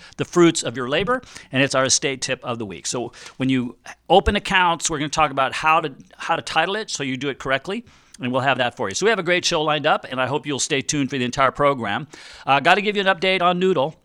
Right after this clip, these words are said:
Okay, so, uh, Noodle m-, is my dog. She's a, uh, poodle and a schnoodle mix. I mean, I'm sorry, and a schnauzer mix. So s-, therefore, she, she is a schnoodle, and we named her Noodle. So it's Noodle the schnoodle.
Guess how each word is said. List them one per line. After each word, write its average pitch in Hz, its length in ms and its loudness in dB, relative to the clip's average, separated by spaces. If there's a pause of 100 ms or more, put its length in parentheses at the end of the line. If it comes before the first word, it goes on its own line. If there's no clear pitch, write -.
(800)
Okay, 135 300 2
so, 143 360 4
uh, 131 100 2
Noodle 190 460 6
m-, 160 180 -4
is 143 200 0
my 143 140 2
dog. 139 400 2 (160)
She's 131 320 -2
a, 120 280 2
uh, 110 240 0
poodle 208 540 2 (280)
and 131 160 -4
a - 20 -2
schnoodle 185 500 -2
mix. 143 460 -6
I 151 40 0
mean, 156 140 -2
I'm 262 120 -2
sorry, 127 280 0
and 127 140 -2
a 123 180 -4 (220)
schnauzer 170 760 2
mix. 117 580 -2
So - 160 -4
s-, 123 180 -4
therefore, 156 340 -2
she, 151 280 -4
she - 180 -4
is 139 100 -6
a 139 200 -2 (100)
schnoodle, 180 760 0 (340)
and 135 100 -4
we 147 80 0
named 151 280 -2
her 139 140 -4
Noodle. 175 440 2
So - 160 -8
it's 113 140 -10
Noodle 180 420 0
the 139 80 -4
schnoodle. 165 460 -2